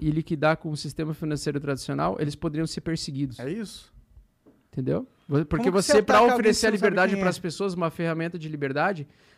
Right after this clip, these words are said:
Speaker 1: você tem um preço muito alto pra você batalhar com aqueles que já estão, os macacos da bola azul, né? Porque o sistema tradicional é o macaco da bola azul, é o cara que, o boss, o que
Speaker 2: Já
Speaker 1: manda.
Speaker 2: dominou o sistema.
Speaker 1: Exatamente.
Speaker 2: Sim.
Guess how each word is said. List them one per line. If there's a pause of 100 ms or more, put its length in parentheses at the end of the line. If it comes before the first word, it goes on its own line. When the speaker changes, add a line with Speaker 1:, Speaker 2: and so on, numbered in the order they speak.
(120)
Speaker 1:
você
tem
um
preço
muito
alto (440)
pra
você
batalhar
com
aqueles
que
já
estão, (180)
os
macacos
da
bola
azul,
né? (220)
Porque
o
sistema
tradicional
é
o
macaco
da
bola
azul,
é
o
cara
que,
o
boss,
o
que
Speaker 2:
Já
Speaker 1:
manda.
Speaker 2:
dominou
o
sistema.
Speaker 1:
Exatamente.
Speaker 2:
Sim.